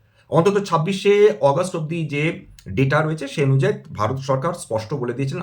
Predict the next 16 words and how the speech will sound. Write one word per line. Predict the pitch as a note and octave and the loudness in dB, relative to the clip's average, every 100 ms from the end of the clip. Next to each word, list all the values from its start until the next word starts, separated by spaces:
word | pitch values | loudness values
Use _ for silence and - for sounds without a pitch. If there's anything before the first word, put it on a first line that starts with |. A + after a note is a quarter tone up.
| - | -6
"আমরা | A2+ A2 A#2 C3+ D#3+ - | -6 -4 0 2 2 -4
কোনো | C#3+ D#3 | -4 -2
রকম | D#3 F3 - | -4 -6 -6
এক্সটার্নাল | C#3 C3+ - E3+ E3 E3 D#3+ | -6 -6 -6 -4 -2 -2 -4
প্রেশারের | - C3+ C3+ C#3+ C#3 | -4 -4 -2 -2 -2
কাছে | C3 A2+ - C3+ | -4 -6 -4 -2
মাথা | G#2+ G2 G#2+ | -2 -4 -6
নত | G#2+ G#2 | -6 -6
করব | F#2+ F2+ G2 - | -8 -10 -12 -14
না।" | - - - - - | -18 -20 -20 -20 -6
যে | A2 A3 G3 | 4 4 6
রাগ, | C#3 C#3 E3 F#3 F#3+ C#3 G2+ A2 | 6 8 8 6 0 0 -2 -2
রাগের | A2+ B2+ F3+ G3+ | 0 2 4 2
কারণ | F#3+ C#3+ C3 | 2 0 0
রয়েছে | A2 G2 | -4 -6
আমেরিকার, | F2 E2+ - - | -8 -8 -12 -16